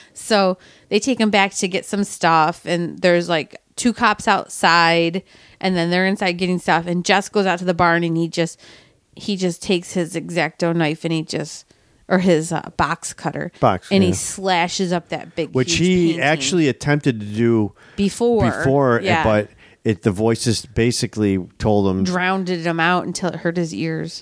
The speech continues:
Speaker 2: Yeah, we're like, "Oh, the devil is telling
Speaker 1: They're
Speaker 2: him
Speaker 1: like,
Speaker 2: not to fuck with
Speaker 1: "No,
Speaker 2: that shit."
Speaker 1: painting's mine. No,
Speaker 2: <laughs>
Speaker 1: no,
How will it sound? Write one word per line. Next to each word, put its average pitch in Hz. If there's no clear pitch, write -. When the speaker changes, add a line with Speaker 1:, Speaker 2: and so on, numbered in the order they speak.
Speaker 2:
Yeah, 113
we're 98
like, 92
"Oh, 101
the 87
devil 98
is 82
telling 98
Speaker 1:
They're 92
Speaker 2:
him 90
Speaker 1:
like, 87
Speaker 2:
not 214
to 233
fuck 381
with 294
Speaker 1:
"No, 220
Speaker 2:
that 185
shit." 104
Speaker 1:
painting's 233
mine. 233
No, 185
Speaker 2:
<laughs> -
Speaker 1:
no, 370